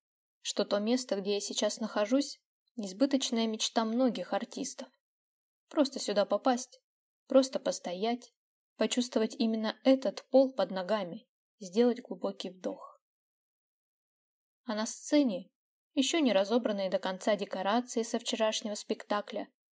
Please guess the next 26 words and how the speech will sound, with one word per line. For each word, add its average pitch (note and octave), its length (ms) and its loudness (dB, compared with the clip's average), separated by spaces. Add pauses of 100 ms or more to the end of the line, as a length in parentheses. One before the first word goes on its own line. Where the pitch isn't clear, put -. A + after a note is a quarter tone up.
(120)
и A#3+ 100 -2
можно B3 320 2
к - 80 -8
ним A3 160 -4
подойти A3 640 0
и - 100 -12
потрогать F#3+ 500 -2
руками, G3+ 640 -6 (280)
и G#3+ 100 -8
дальше A3 380 4
за G3+ 100 -4
кулисы A3 580 0 (380)
рассматривать G3 600 -4
другие G#3+ 360 -2
декорации G3 640 -4
к F#3+ 80 -12
другим F#3 340 -8
спектаклям. - 680 -6 (1120)
Все - 180 -2
как A3+ 180 -2
в - 60 -16
тумане, G3 560 0 (320)
словно B3+ 360 2
не A#3+ 140 -2
с - 80 -8
тобой, G3 500 -2